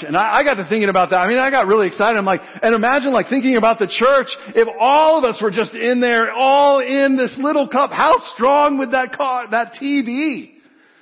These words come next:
It'd be amazing. But I told you I was gonna piggyback on this today because I think that takes us so far, and that's a great understanding of holiness. But I think what Paul is saying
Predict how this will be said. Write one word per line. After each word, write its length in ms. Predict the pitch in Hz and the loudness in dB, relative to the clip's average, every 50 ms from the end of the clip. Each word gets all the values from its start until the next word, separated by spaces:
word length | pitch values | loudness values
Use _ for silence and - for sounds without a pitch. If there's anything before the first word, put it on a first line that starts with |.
| _ _ _ | _ _ _
It'd 100 | _ _ | _ _
be 80 | 156 | -20
amazing. 640 | 147 113 123 139 170 185 175 139 110 98 95 95 92 _ _ _ _ _ _ _ _ _ _ _ _ _ _ _ _ _ _ _ _ _ _ _ _ _ _ _ _ _ _ _ _ _ | -20 -18 -16 -16 -14 -14 -14 -16 -18 -20 -20 -20 _ _ _ _ _ _ _ _ _ _ _ _ _ _ _ _ _ _ _ _ _ _ _ _ _ _ _ _ _ _ _ _ _ _
But 120 | 131 123 | -10 -8
I 60 | 131 | -8
told 200 | 127 - 165 165 | -6 -6 -6 -4
you 60 | 156 | -4
I 60 | 151 135 | -4 -6
was 80 | 127 | -6
gonna 160 | 135 135 123 | -8 -10 -10
piggyback 520 | - - 160 156 160 135 123 120 110 110 - | -10 -12 -12 -10 -8 -8 -8 -10 -10 -12 -14
on 200 | 107 104 104 104 | -16 -16 -14 -16
this 200 | 104 98 - - _ | -18 -20 -20 -20 _
today 440 | 104 92 98 101 101 101 98 95 92 _ _ _ _ _ _ _ _ _ _ _ _ _ _ _ _ _ _ _ _ _ _ _ _ _ | -18 -16 -16 -14 -14 -16 -16 -18 -20 _ _ _ _ _ _ _ _ _ _ _ _ _ _ _ _ _ _ _ _ _ _ _ _ _
because 240 | - 127 143 135 135 | -12 -12 -10 -8 -8
I 120 | 135 127 127 - | -8 -10 -10 -10
think 280 | 170 175 170 165 151 - - - - _ _ - - - _ _ _ _ - | -10 -8 -8 -10 -10 -14 -20 -20 -20 _ _ -20 -20 -20 _ _ _ _ -12
that 160 | 139 135 - | -12 -12 -10
takes 280 | - 180 170 160 - - | -8 -8 -8 -8 -8 -8
us 320 | 160 156 - - - - - _ _ _ _ _ - - | -8 -8 -8 -10 -16 -20 -20 _ _ _ _ _ -12 -6
so 220 | - 160 160 156 156 - | -4 -2 -2 -2 -4 -4
far, 420 | 156 147 156 147 139 113 107 104 | -6 -4 -4 -4 -4 -6 -10 -14
and 180 | 98 - 117 117 | -18 -16 -12 -10
that's 180 | 143 143 - | -10 -8 -8
a 40 | 139 | -10
great 460 | 120 104 113 127 147 160 160 160 160 | -10 -8 -8 -6 -6 -4 -4 -6 -6
understanding 800 | 139 139 139 135 127 - - - 139 135 143 139 127 131 120 113 | -8 -10 -12 -12 -14 -14 -14 -12 -10 -10 -10 -10 -10 -12 -12 -14
of 80 | 104 98 | -16 -16
holiness. 600 | - - 143 143 139 - 135 117 110 113 107 - - | -14 -12 -12 -12 -12 -12 -14 -14 -14 -16 -18 -16 -14
But 80 | - 117 | -12 -12
I 80 | 117 | -12
think 260 | 113 - 147 147 143 - | -12 -12 -14 -14 -12 -12
what 200 | 131 117 - - | -14 -14 -14 -14
Paul 400 | - 135 135 139 143 143 135 123 | -10 -6 -4 -4 -4 -4 -6 -8
is 100 | 113 - - | -12 -14 -14
saying 400 | - 135 139 139 135 131 127 131 | -12 -10 -8 -8 -8 -8 -10 -12